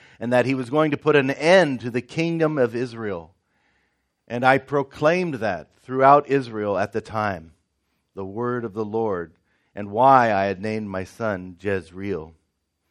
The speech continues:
For in that day, God said he was gonna break the bow and the military power of Israel in the valley of Jezreel, that day that was coming.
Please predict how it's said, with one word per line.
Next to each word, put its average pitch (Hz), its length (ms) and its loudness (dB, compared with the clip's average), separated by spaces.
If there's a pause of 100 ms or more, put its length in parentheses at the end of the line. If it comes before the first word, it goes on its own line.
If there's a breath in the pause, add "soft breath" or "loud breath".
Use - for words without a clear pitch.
(500)
For 139 160 0
in 151 80 2
that 143 240 4
day, 135 480 2 (300)
God 120 240 6
said 139 200 0
he 127 60 -2
was 120 160 -6
gonna 123 180 -6
break 127 580 0 (520)
the 120 80 -6
bow 113 480 4
and 104 100 -4
the 110 60 -6
military 139 540 2
power 117 600 -2 (140)
of 90 160 -12
Israel 92 640 -12
in 92 140 -18
the 92 80 -16
valley 92 460 -12
of 80 220 -18
Jezreel, 90 680 -10 (260)
that 92 240 -8
day 104 260 -4
that 95 160 -6
was 90 160 -18
coming. 85 400 -12